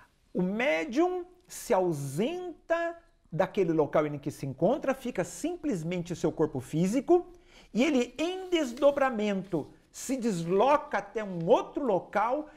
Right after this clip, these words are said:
e realiza fatos numa materialização chamada tangível. E nós temos exemplos inúmeros aqui no Brasil,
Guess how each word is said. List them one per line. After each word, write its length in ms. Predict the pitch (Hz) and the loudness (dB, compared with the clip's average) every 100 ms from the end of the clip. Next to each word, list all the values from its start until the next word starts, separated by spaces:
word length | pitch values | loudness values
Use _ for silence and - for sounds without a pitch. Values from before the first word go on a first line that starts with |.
| - _ - | -20 _ -6
e 60 | |
realiza 1040 | 190 254 240 202 214 302 240 135 165 135 - - _ _ | 0 2 2 2 0 0 0 2 2 2 0 -14 _ _
fatos 1040 | - - - 240 311 - - 359 311 - _ _ _ - | -20 -18 0 4 4 0 -2 -2 -4 -8 _ _ _ -4
numa 600 | 190 226 208 190 - - _ _ | 0 2 2 2 -2 -10 _ _
materialização 960 | 180 226 254 240 202 185 170 180 - 185 | -2 0 2 0 -2 -2 -2 -2 -2 -4
chamada 360 | 190 175 175 165 | -2 -2 -2 -4
tangível. 1080 | - 247 247 147 117 160 240 285 339 370 349 - - _ _ _ 240 | 0 0 2 -2 0 4 6 6 4 2 0 -6 -20 _ _ _ -4
E 60 | |
nós 180 | 262 277 | 0 0
temos 280 | 339 349 277 | -2 -2 2
exemplos 500 | 302 233 330 320 285 | 2 0 -2 0 0
inúmeros 560 | 330 302 370 285 170 156 | 0 0 0 2 4 2
aqui 180 | 160 | 2
no 80 | 175 | 0
Brasil, 500 | 165 156 147 180 156 | 2 2 4 2 2